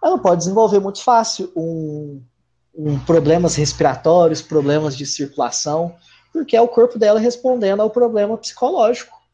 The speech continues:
Então, se você não procurar a terapia por bem, outros problemas podem ser desenvolvidos a partir disso. O nosso corpo, ele reage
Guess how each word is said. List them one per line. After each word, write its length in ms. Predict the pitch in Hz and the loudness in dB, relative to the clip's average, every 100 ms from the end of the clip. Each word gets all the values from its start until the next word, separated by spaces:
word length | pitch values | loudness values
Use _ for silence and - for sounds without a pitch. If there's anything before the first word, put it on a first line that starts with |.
| _ _ _ _ _ - | _ _ _ _ _ -12
Então, 720 | 156 156 160 170 202 226 220 _ _ _ _ _ _ | -10 -2 2 2 0 -4 -10 _ _ _ _ _ _
se 160 | - 190 | -6 -4
você 260 | 185 208 | -2 0
não 140 | 233 247 | 0 -2
procurar 440 | 220 220 185 160 | -4 -2 0 2
a 40 | |
terapia 480 | 156 165 143 - 147 | 2 0 0 -2 -6
por 200 | - 135 | -4 -6
bem, 380 | 131 175 247 175 - _ _ - | 0 0 0 -4 -16 _ _ 0
outros 400 | 202 262 254 - | 2 0 -4 -12
problemas 500 | - 196 170 185 208 | -4 -2 0 -2 -2
podem 320 | - 190 196 | -2 -2 -2
ser 240 | 196 196 185 | -4 -2 -2
desenvolvidos 800 | 180 180 214 175 185 180 - _ - | -4 -2 -2 -2 -6 -8 -12 _ -10
a 80 | 165 | -6
partir 400 | 175 170 180 185 | -2 -4 -4 -6
disso. 520 | 190 170 - - _ _ _ _ - | -4 -6 -6 -12 _ _ _ _ -8
O 80 | |
nosso 320 | 143 165 - - | -2 -2 -4 -10
corpo, 420 | - 185 233 220 | -2 0 2 0
ele 140 | 220 | 0
reage 600 | 202 202 156 196 208 233 | 0 0 0 0 -4 -8